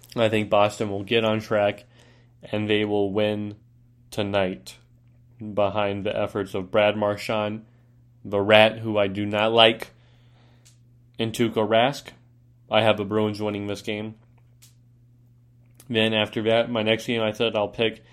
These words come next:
is the Blues and the Ducks. I have the Blues winning. You know, Anaheim was kind of creeping up there, but as of late, they have not been playing well, losing five in a row ever since, you know, they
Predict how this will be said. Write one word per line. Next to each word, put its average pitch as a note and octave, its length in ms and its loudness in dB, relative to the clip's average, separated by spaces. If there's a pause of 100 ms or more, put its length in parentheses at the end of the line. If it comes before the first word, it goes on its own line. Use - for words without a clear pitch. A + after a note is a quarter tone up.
(300)
is A2+ 280 0
the G#2+ 120 0
Blues C#3+ 640 -2 (580)
and A2 200 -4
the G#2+ 100 -2
Ducks. C3+ 520 -2 (680)
I A2+ 140 4
have A2 180 4
the A2 80 0
Blues B2 440 0
winning. B2+ 420 -2
You A#2+ 180 -6
know, G#2+ 160 2
Anaheim A2+ 440 0
was A2 120 -6
kind A2 220 -4
of G#2 100 -6
creeping B2 420 -2
up A#2 180 -2
there, A2+ 300 -2 (320)
but G#2+ 220 0
as G#2 220 2
of G2+ 140 -8
late, A2+ 340 0 (260)
they A2 160 2
have G#2 120 2
not G#2+ 280 -2
been G#2+ 180 -6
playing G#2 480 -6 (440)
well, B2 560 4
losing A2+ 420 -2
five A2+ 380 2
in A2 100 -2
a G#2+ 80 0
row A2+ 280 4
ever G#2+ 200 2
since, G#2 380 -6
you A2+ 120 -8
know, G2+ 140 -2
they G2+ 240 -6